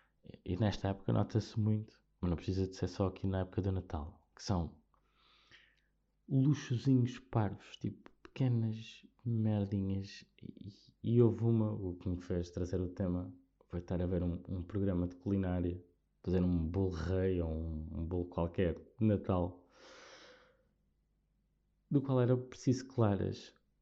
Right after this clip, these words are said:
E em vez de usar ovos, usam-se pacotinhos, pá, sabem aqueles pacotinhos de leite que se bebia na escola,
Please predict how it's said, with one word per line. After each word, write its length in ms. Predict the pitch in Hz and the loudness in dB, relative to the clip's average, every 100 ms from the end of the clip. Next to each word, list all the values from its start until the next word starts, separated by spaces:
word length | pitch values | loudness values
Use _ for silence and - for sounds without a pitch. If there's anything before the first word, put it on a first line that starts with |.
| _ _ _ _ _ _ _ | _ _ _ _ _ _ _
E 80 | 160 | 10
em 60 | 151 | 12
vez 220 | 143 143 | 10 8
de 80 | 139 | 8
usar 260 | 135 127 | 10 12
ovos, 520 | 123 120 120 123 - - _ _ - | 12 8 4 -2 -14 -20 _ _ 2
usam-se 520 | 131 127 135 135 - | 4 4 2 2 -4
pacotinhos, 1000 | - 180 180 - 170 165 156 156 - - - | 0 0 0 -2 4 4 2 -2 -10 -20 -10
pá, 360 | 151 143 123 123 _ | -6 -4 -4 -8 _
sabem 260 | - 160 165 | -2 2 2
aqueles 240 | 170 160 | 0 -2
pacotinhos 720 | - 175 - 170 160 147 135 131 127 - _ _ _ _ | -2 -2 -2 0 0 0 0 -4 -4 -12 _ _ _ _
de 200 | 143 135 | 0 4
leite 640 | 156 156 170 180 151 - - _ _ | 6 8 10 10 8 2 -16 _ _
que 80 | - | -14
se 140 | - | -4
bebia 220 | 139 147 143 | 4 8 8
na 100 | 139 | 6
escola, 640 | 139 147 143 131 127 | 2 2 6 6 4